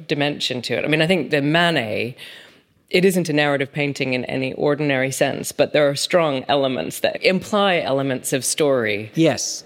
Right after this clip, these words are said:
Speaker 2: there's a sort of mystery to it in a way, and you can create a story around it. I'm sure there have been many, many educational projects where you take this painting and you say, "Write a story about this woman or this situation, what's going
Speaker 1: Yeah,
Speaker 2: on
Speaker 1: why
Speaker 2: here?"
Speaker 1: is she so sad?
Speaker 2: Well, she's working hard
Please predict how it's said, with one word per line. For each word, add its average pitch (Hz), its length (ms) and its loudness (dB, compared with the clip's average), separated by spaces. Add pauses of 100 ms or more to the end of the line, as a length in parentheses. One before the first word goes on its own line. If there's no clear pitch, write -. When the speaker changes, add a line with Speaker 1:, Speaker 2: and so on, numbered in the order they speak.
Speaker 2:
there's 175 140 4
a 190 40 2
sort 214 160 2
of 180 60 6
mystery 165 400 2
to 104 180 2
it 95 60 2
in 92 80 -2
a 90 40 0
way, 85 440 -2 (500)
and 117 300 2
you 123 100 2
can - 160 -10
create 123 420 2
a - 60 -6
story 107 460 2
around 95 400 2
it. 73 160 -2 (260)
I'm 104 140 2
sure 120 400 4 (480)
there 117 80 0
have 104 60 -2
been 110 240 4
many, 120 240 4
many 107 280 4
educational 95 540 0
projects - 580 -2
where 87 120 2
you 85 120 2
take - 340 0
this - 140 0
painting 85 460 0
and 73 100 -2
you 87 60 2
say, - 160 2
"Write 85 240 4
a 78 40 -2
story 85 260 -2
about 78 180 0
this - 160 -6
woman 78 320 0 (460)
or 85 120 4
this 82 140 0
situation, - 720 0
what's - 160 -2
going 156 200 4
Speaker 1:
Yeah, 151 80 4
Speaker 2:
on 147 40 4
Speaker 1:
why 220 160 4
Speaker 2:
here?" 285 120 4
Speaker 1:
is - 40 2
she 196 140 2
so 185 220 -2
sad? 214 580 -4 (180)
Speaker 2:
Well, 85 320 4
she's 87 220 -2
working 98 380 4
hard 90 460 2